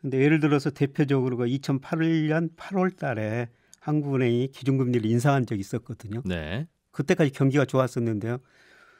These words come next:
Speaker 1: 불과 그 팔월 중순 이후에 또 미국에서 글로벌 금융위기가 발생했지 않습니까?
Speaker 2: 음, 음, 음, 음.
Speaker 1: 그래서 한 치 앞을 내다볼 수 없는 게 경제니까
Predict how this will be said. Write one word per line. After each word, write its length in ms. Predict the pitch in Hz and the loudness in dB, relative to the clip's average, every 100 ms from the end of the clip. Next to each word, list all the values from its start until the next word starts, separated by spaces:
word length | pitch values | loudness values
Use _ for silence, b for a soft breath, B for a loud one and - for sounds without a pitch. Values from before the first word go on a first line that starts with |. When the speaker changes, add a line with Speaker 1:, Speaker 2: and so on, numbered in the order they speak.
| b b | b b
Speaker 1:
불과 340 | - 139 139 135 | -6 -2 0 0
그 80 | 135 | 0
팔월 580 | - 185 175 160 147 - _ _ _ _ - | -2 2 4 2 0 -8 _ _ _ _ 0
중순 440 | 143 147 160 151 | 4 4 4 4
이후에 340 | 135 127 131 127 | 4 4 2 0
또 140 | - 127 | -6 -6
미국에서 480 | 117 135 131 117 113 | -2 2 2 0 -6
글로벌 320 | - 131 120 | -2 0 0
금융위기가 520 | - 139 139 117 117 | 2 4 4 4 0
발생했지 520 | - 110 135 110 - | -2 -2 -2 -2 -4
않습니까? 460 | 95 87 95 85 87 | -4 -4 -6 -6 -8
Speaker 2:
음, 20 | |
음, 80 | 80 82 | -10 -12
음, 140 | 85 | -14
음. 160 | 82 76 _ | -14 -20 _
Speaker 1:
그래서 220 | 131 127 | -2 -2
한 160 | 120 190 | 0 0
치 160 | - | 2
앞을 260 | 165 - 139 | 0 0 2
내다볼 380 | 120 120 117 113 | 4 2 0 -2
수 180 | - | 0
없는 340 | 120 143 151 135 | 2 4 4 2
게 140 | 131 | -2
경제니까 840 | 113 131 120 131 113 - 104 107 | -4 -2 0 0 -2 -6 -8 -6